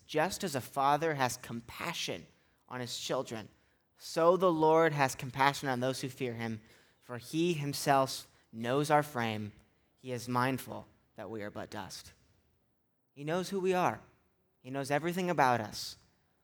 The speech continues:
And so rather than expecting us to be flawless followers, he speaks into our lives and simply asks us to rely on him.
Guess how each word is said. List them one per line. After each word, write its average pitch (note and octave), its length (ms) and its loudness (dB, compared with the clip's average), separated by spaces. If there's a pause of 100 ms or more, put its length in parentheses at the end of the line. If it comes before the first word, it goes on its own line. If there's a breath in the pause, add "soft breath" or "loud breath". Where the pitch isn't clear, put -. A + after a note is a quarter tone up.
(280)
And B2+ 100 -16
so C#3+ 180 4
rather C#3+ 320 6
than E3+ 160 2
expecting D#3 720 2
us D3 160 0
to D3 100 -6
be B2+ 140 0
flawless C#3 680 4
followers, A#2 720 -2 (720)
he - 80 -20
speaks - 460 -4
into D#3+ 220 0
our C#3 140 8
lives B2+ 400 6
and C3 100 -4
simply C#3 360 -2
asks A#2+ 340 -2
us D3+ 200 -4
to - 140 -10
rely C#3 320 6
on E3 140 4
him. F#3 240 -4